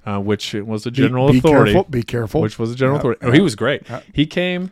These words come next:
Speaker 2: I'm just
Speaker 1: Well,
Speaker 2: saying, are you sure he was a general authority
Speaker 1: A
Speaker 2: seventy?
Speaker 1: hundred percent,
Speaker 2: Okay.
Speaker 1: because this was pre-nineteen ninety-five.
Speaker 2: Okay.
Speaker 1: Uh, so he came, he spoke. It was awesome. I was, uh, I believe,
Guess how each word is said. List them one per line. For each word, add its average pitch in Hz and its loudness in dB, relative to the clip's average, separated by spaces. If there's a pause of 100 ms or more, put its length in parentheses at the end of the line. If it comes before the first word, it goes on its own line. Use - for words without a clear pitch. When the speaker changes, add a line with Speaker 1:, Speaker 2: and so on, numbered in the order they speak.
(120)
Speaker 2:
I'm 156 4
just 151 4
Speaker 1:
Well, 147 6
Speaker 2:
saying, 113 -2
are 117 -2
you 113 -2
sure 127 0
he 143 2
was 151 0
a 147 0
general 156 0
authority 160 -4
Speaker 1:
A - 0
Speaker 2:
seventy? 170 -6
Speaker 1:
hundred 123 -2
percent, 110 -8
Speaker 2:
Okay. - -20 (100)
Speaker 1:
because 113 -6
this 110 -10
was 107 -10
pre-nineteen 120 -6
ninety-five. 120 -12
Speaker 2:
Okay. 170 -6 (420)
Speaker 1:
Uh, - -16 (160)
so 135 0 (120)
he 180 -4
came, 160 -2
he 160 -2
spoke. 135 4
It 151 -2
was 135 2
awesome. 110 -2
I 120 -4
was, 117 -8
uh, 117 -6
I 127 -14
believe, 120 -8